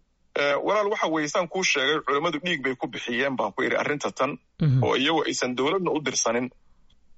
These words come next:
Speaker 1: cidnana aysan kaga haysanin damaanad ammaankooda ah, ayay ka shaqeeyeen, welina ka shaqeeyaan. Saddex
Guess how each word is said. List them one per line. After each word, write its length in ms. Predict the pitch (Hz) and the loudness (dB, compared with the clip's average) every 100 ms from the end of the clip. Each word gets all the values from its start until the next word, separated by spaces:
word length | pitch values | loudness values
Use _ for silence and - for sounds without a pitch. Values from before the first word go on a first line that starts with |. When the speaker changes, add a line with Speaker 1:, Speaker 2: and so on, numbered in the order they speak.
| - - | -6 0
Speaker 1:
cidnana 360 | 190 190 151 - | 2 4 2 2
aysan 400 | 131 - 123 120 _ | 0 0 -2 -4 _
kaga 200 | - 139 | -6 -4
haysanin 520 | 170 127 - 127 131 123 | -2 -2 -2 -4 -4 -4
damaanad 460 | 127 127 131 127 - | -2 0 2 0 -2
ammaankooda 640 | 123 143 131 117 117 120 123 | -2 -2 -4 -4 -4 -2 0
ah, 120 | 110 - _ | -2 -6 _
ayay 260 | - 127 127 | -2 -2 -2
ka 120 | - | 0
shaqeeyeen, 600 | 196 147 - 127 127 151 143 | 2 2 2 4 4 4 4
welina 240 | 143 147 | 4 2
ka 100 | - | 2
shaqeeyaan. 500 | - - - - - - - - - | 2 2 -2 -2 -4 -8 -20 -20 -8
Saddex 340 | - 175 160 | -6 -2 -2